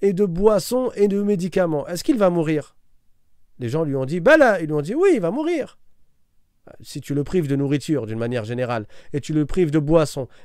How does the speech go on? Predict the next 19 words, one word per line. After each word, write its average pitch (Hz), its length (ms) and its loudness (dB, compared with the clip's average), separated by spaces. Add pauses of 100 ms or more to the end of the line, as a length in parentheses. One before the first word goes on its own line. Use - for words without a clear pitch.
il 160 100 0
ne 180 80 6
mange 196 260 0
pas, 113 160 -4
il 214 120 -8
ne 233 100 0
boit 185 240 -2
pas, 226 280 2
il 220 100 -10
n'a 214 80 0
pas 196 160 -4
de 185 40 -6
médicaments, 185 580 -2
il 180 80 -6
ne 180 80 -4
peut 165 140 2
pas 185 140 2
se 156 140 -6
sustenter, 226 800 -2